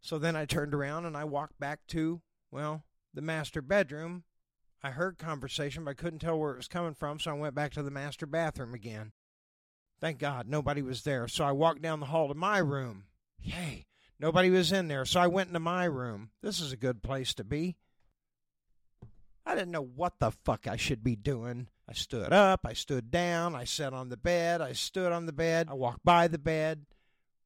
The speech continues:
I felt like a fucking idiot. I was embarrassed. I felt like an idiot because I was embarrassed. I, I didn't know what,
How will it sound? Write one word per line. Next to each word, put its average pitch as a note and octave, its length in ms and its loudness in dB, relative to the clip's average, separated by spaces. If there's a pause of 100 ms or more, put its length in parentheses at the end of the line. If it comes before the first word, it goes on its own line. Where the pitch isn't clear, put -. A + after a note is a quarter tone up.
(300)
I - 40 -18 (100)
felt A3+ 200 0
like E3+ 200 -8
a D3 60 -10
fucking E3+ 400 -8
idiot. D3+ 420 4 (1120)
I - 80 -6
was F#3+ 160 -4
embarrassed. G#3+ 800 -6 (600)
I - 60 -18
felt A#3 300 -12
like F3+ 160 -12
an D#3 140 -12 (100)
idiot D3+ 400 2
because E3 260 -6
I F3+ 40 0
was F3 140 -6
embarrassed. F#3 760 -4 (1040)
I, - 80 -14 (100)
I C#3+ 140 -10
didn't F3 260 -6
know F#3+ 80 -4
what, F#3+ 140 -4